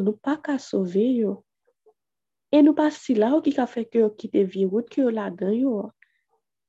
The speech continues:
Donk, senyò, souple, nan moman sa, ke volonte w ap fèt, ke prezan sa w, ke prezan sa w, fèt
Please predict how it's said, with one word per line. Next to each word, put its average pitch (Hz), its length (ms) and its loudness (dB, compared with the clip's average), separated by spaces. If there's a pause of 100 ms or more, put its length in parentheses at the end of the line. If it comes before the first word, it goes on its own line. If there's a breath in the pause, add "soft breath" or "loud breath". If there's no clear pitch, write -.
(1400)
Donk, 311 160 4
senyò, 262 240 4
souple, 240 320 0
nan 202 240 -2
moman 190 320 -2
sa, 196 300 -10 (340 loud breath)
ke - 140 2 (160)
volonte 311 420 4
w 190 160 4
ap 185 80 -4
fèt, - 380 -4 (1200)
ke 359 160 4
prezan 285 400 4
sa 220 220 2
w, 214 80 0 (500 soft breath)
ke 349 160 2
prezan 285 300 6
sa - 160 -4
w, - 80 -14 (180)
fèt - 220 0